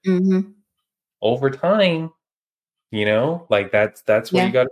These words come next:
Speaker 2: think about. So that to me is very concerning. Again, I love that kind of data because I'm like, it's something, something showing there, you know? Um,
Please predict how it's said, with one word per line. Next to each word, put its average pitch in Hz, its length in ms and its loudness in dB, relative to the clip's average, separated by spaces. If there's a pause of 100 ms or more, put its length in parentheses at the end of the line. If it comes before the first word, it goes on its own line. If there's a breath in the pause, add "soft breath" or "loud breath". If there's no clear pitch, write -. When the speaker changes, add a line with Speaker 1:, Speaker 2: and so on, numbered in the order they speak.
Speaker 2:
think - 140 -8
about. 107 220 0
So 107 200 -2
that 170 340 0
to 135 120 -4
me 120 340 -2 (100)
is 101 140 -8
very 107 380 -2
concerning. 95 420 -6
Again, 90 340 -4
I 85 100 -2
love 92 360 -4
that 87 220 -4
kind 90 140 -6
of 82 100 -8
data 82 340 -2
because 87 200 -20
I'm 82 140 -12
like, - 180 -12 (760)
it's - 160 -8
something, 131 640 -2
something 120 440 -2
showing 110 440 -4
there, 85 380 -10 (260)
you 101 120 -4
know? 92 260 -2 (500 loud breath)
Um, 92 680 0